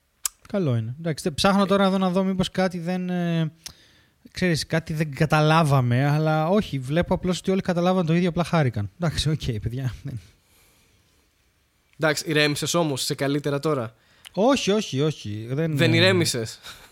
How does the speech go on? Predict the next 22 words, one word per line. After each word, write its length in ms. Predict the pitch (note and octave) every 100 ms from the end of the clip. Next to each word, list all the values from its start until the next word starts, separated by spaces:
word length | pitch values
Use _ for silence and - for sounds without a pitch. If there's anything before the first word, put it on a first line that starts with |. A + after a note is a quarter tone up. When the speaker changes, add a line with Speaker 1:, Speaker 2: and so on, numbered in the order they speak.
| _ _ B2+
Speaker 1:
δεν 200 | F3+ G#3
ηρέμησα 420 | G3 F#3 G#3 C4+
Speaker 2:
Όχι. 140 | G3
Speaker 1:
γιατί 500 | F3+ - G3 G3 G3 - - - -
εδώ 220 | - C#3+ E3
έχει 200 | F#3 D#3
"The 200 | C#3 D#3+
ending 240 | F3 F#3 F3
of 80 | D#3+ D#3
platform 380 | E3+ - F#3+ D#3
explained". 440 | - F3+ F3 B2
Κάτσε, 240 | - D3 G#2+
στο 140 | B2 B2
Looper. 300 | D3+ - F#2+
Περίμενε, 360 | A#2+ C#3 B2+ G#2
περίμενε, 360 | A#2 C3 A2
περίμενε. 460 | G#2 A#2+ A#2+ F#2+ F2 - _ _ _ _ _ _
Speaker 2:
Στο, 240 | - - -
στο? 320 | - F3 C4
Speaker 1:
Τι 100 | C#3+
λέει 260 | C#3 D3 C3+
εδώ; 340 | C3 C#3 A2